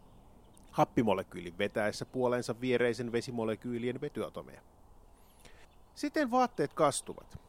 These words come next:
jos vesimolekyylit imeytyvät kankaaseen.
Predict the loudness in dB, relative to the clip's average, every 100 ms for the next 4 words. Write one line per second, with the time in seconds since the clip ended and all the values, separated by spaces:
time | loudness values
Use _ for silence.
0 | -20 -14 2 2 4 2 4 4 6 4
1 | 0 -2 -2 -4 2 4 4 2 -2 2
2 | 2 2 -6 -14 -14 -20 -20